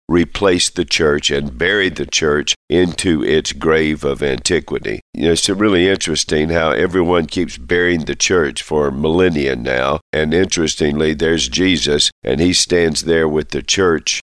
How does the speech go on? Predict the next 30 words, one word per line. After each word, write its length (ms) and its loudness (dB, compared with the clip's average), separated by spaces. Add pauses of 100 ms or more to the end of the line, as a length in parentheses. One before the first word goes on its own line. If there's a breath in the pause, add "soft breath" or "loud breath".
alive 580 0
and 140 -6
glorious 640 2
and 180 -6
growing 400 4
throughout 460 0
the 100 -2
world, 500 2
while 380 0
these 340 0
organizations 1160 0
actually 500 -2
are 180 0
the 160 -2
organizations 960 -2
that 220 -2
end 280 0
up 200 -2
getting 440 -4
buried 560 -2 (200)
and 180 -2
become 580 -2
irrelevant 840 0
in 160 -4
society 840 -2
over 260 -2
a 60 -4
period 420 -4
of 160 -8
time 440 -2